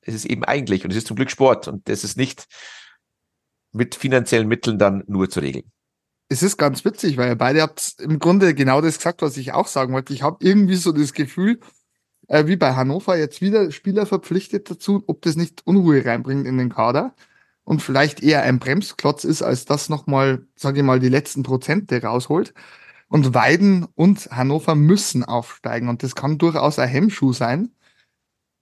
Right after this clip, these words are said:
Speaker 2: Ich kann mir durchaus vorstellen, wie du schon gesagt hast, Deckendorf, vor einigen Jahren hat keiner damit gerechnet. Auch Regensburg im Aufstiegsjahr war jetzt eigentlich nicht gestartet als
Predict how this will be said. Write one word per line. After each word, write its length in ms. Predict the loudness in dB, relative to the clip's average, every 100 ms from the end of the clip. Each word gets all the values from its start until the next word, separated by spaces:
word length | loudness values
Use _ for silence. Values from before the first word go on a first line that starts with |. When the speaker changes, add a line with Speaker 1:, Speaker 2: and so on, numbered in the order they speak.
| _ -6
Speaker 2:
Ich 160 | -6
kann 240 | -4 2 4
mir 140 | 4
durchaus 480 | 4 2 2 0 0
vorstellen, 380 | -4 -6 -4 -4
wie 40 |
du 120 | -2
schon 100 | -4
gesagt 240 | -2 -4 -4
hast, 180 | -4
Deckendorf, 600 | -4 -2 0 2 0 -2 _
vor 120 | -2
einigen 340 | 0 2 2
Jahren 300 | 2 0 0
hat 160 | -4 -4
keiner 260 | -2 0 2
damit 240 | 2 0
gerechnet. 460 | -2 -6 -4 -4 0
Auch 200 | -2 0
Regensburg 440 | 0 0 0 0
im 100 | 0
Aufstiegsjahr 720 | -2 -4 -4 -6 -2 0 2
war 200 | 2 2
jetzt 280 | 0 0 -4
eigentlich 400 | -2 -2 -2 -2
nicht 240 | -2 -2
gestartet 640 | -4 -2 -4 0 0 -2 -2
als 480 | 0 2 0 -6